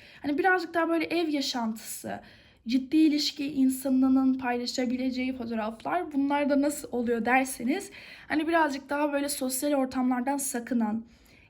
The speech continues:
gerektiği yerde fotoğraf bile paylaşmayan birisi olabilirsiniz arkadaşlar. Yani böyle çok dışarı meyilli bir karakter izlenimi almıyor gibi bu kişi.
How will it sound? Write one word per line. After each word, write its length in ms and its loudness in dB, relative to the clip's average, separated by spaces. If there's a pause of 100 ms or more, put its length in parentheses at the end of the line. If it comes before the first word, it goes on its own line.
gerektiği 520 0
yerde 300 0
fotoğraf 460 -4
bile 160 -4
paylaşmayan 720 -4
birisi 580 -6 (460)
olabilirsiniz 800 0
arkadaşlar. 600 -4
Yani 220 0
böyle 120 -4
çok 280 -12
dışarı 360 -2
meyilli 400 2
bir 140 -8
karakter 480 -6
izlenimi 680 0 (640)
almıyor 600 4
gibi 320 -6
bu 100 -10
kişi. 380 -8